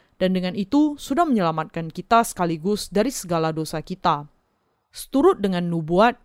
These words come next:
kain biru, kain ungu, dan kain kirmizi yang dinyatakan di dalam tudung kemah suci, Anak Allah harus datang kepada kita sebagai korban persembahan di masa Perjanjian Baru, dibaptiskan dan mencurahkan darahnya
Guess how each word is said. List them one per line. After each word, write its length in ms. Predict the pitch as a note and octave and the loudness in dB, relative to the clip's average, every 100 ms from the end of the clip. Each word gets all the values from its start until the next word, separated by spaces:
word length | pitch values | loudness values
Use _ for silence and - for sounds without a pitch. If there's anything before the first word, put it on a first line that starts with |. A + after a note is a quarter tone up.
| _ | _
kain 240 | F#3 F3+ E3 | -6 -4 0
biru, 400 | F3 G#3 D4+ E4 _ | 0 2 0 -2 _
kain 240 | - F3 E3+ | -6 -6 -4
ungu, 480 | F3+ F#3 B3 C4+ - | -2 2 2 2 -2
dan 240 | F3+ B3+ D#4+ | 0 2 2
kain 240 | A#3 F#3 | -2 -2
kirmizi 560 | D#3 F3 E3+ E3+ D#3 C4 | -4 -4 -4 -4 -2 0
yang 160 | A3 | 0
dinyatakan 640 | D#3+ D#3+ D#3+ D#3+ D#3+ G#3 G#3 | -4 -6 -4 -4 0 0 0
di 80 | E3+ | 2
dalam 240 | F3+ B3+ | 2 2
tudung 320 | B3+ G3+ C4+ | 0 0 0
kemah 300 | B3+ F3 D#3+ | 0 -2 -4
suci, 460 | - E3+ - C4+ D4 _ _ _ _ - | -4 -6 -2 -4 -4 _ _ _ _ 0
Anak 220 | A#3 B3 | 2 4
Allah 340 | B3 C#4+ F4 F4+ - | 6 6 4 0 -4
harus 240 | G#3 F#3+ | -2 -2
datang 400 | - F3 - B3 | -2 0 0 -2
kepada 240 | - F#3 E3 | 0 0 0
kita 340 | - - A3+ | -4 0 2
sebagai 400 | A3+ F#3+ E3+ D#3+ - | 2 -4 -4 -4 -4
korban 320 | F#3+ F#3 C4 | 0 4 2
persembahan 640 | B3 - F3+ D#3+ E3 G3+ | 0 -4 -4 -2 0 0
di 100 | F#3+ | 0
masa 300 | E3 E3 G#3+ | -2 -2 -2
Perjanjian 560 | G#3+ F#3 E3+ D#3+ D#3+ D#3 | -2 -2 -4 -2 -4 -2
Baru, 340 | D#3+ E3+ C#4+ D#4+ _ _ _ _ | 0 2 2 0 _ _ _ _
dibaptiskan 720 | A3+ B3+ B3+ C4 - D#4+ E4+ | 2 4 2 -2 0 0 2
dan 160 | G3+ F3 | 2 0
mencurahkan 640 | E3 F3+ E3 D#3 G3+ G#3 | -4 -4 -4 -2 0 0
darahnya 560 | E3+ D#3 D3+ D#3+ G#3 | 0 0 -2 0 0